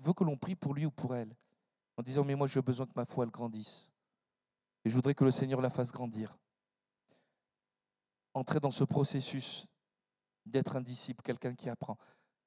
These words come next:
Vous voulez bien qu'on prie le Seigneur ? Alors, si vous voulez qu'on prie le Seigneur en-, ensemble, vous pouvez lever votre main en disant, « Voilà, je veux que ma foi grandisse. » Oui. Plusieurs qui lèvent leurs mains. Amen. Gloire à Dieu. Alors, on va prier le Seigneur ensemble. Gloire à Dieu.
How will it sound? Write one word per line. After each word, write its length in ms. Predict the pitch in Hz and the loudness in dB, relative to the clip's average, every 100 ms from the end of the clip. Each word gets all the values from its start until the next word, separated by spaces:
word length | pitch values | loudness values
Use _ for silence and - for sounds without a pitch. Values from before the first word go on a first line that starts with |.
| _ | _
Vous 60 | 120 | 2
voulez 100 | 180 | 4
bien 160 | 165 220 | 4 0
qu'on 160 | 190 | -2
prie 200 | - 160 | -6 -2
le 100 | 147 | -2
Seigneur ? 360 | 139 135 131 135 | -2 -4 -4 -2
Alors, 140 | 127 | -4
si 120 | - | -2
vous 60 | 202 | 2
voulez 140 | 196 | 2
qu'on 180 | 202 165 | 0 -4
prie 200 | - 185 | -4 -2
le 100 | 151 | 0
Seigneur 320 | 143 139 139 | -2 -2 -4
en-, 120 | 131 - | -4 -6
ensemble, 400 | 120 120 139 156 | -6 -2 -2 -4
vous 200 | _ 151 | _ -4
pouvez 120 | 151 | 0
lever 220 | 151 143 | 0 2
votre 280 | 143 135 - | 0 -2 -4
main 100 | 123 | -4
en 40 | 120 | -6
disant, « 200 | 117 135 | -4 -2
Voilà, 160 | 120 | -2
je 140 | 117 120 | -2 -6
veux 280 | 110 120 151 | -6 0 0
que 80 | - | 0
ma 100 | 120 | -4
foi 160 | 113 | -4
grandisse. » 340 | 110 110 101 - | -4 -6 -6 -6
Oui. 120 | 101 - _ _ _ _ - | -8 -10 _ _ _ _ -2
Plusieurs 340 | 131 117 117 | -2 0 -2
qui 120 | - | -2
lèvent 180 | 113 113 | -6 -4
leurs 160 | 113 113 | -4 -6
mains. 180 | 104 104 - | -12 -16 -10
Amen. 320 | 107 107 101 104 _ _ - | -8 -8 -12 -16 _ _ -6
Gloire 200 | 107 113 | -4 -2
à 80 | 107 | -4
Dieu. 180 | 104 104 _ _ _ _ _ _ _ _ - | -8 -12 _ _ _ _ _ _ _ _ 0
Alors, 160 | 123 | 4
on 60 | 147 | 6
va 120 | 139 | 4
prier 260 | 127 131 120 | 2 0 0
le 120 | 113 | 0
Seigneur 440 | - 98 95 95 _ - | -4 -10 -14 -20 _ -10
ensemble. 480 | 107 - 95 98 - | -8 -8 -12 -20 -20
Gloire 240 | - 110 104 | -8 -6 -6
à 60 | |
Dieu. 160 | 104 | -12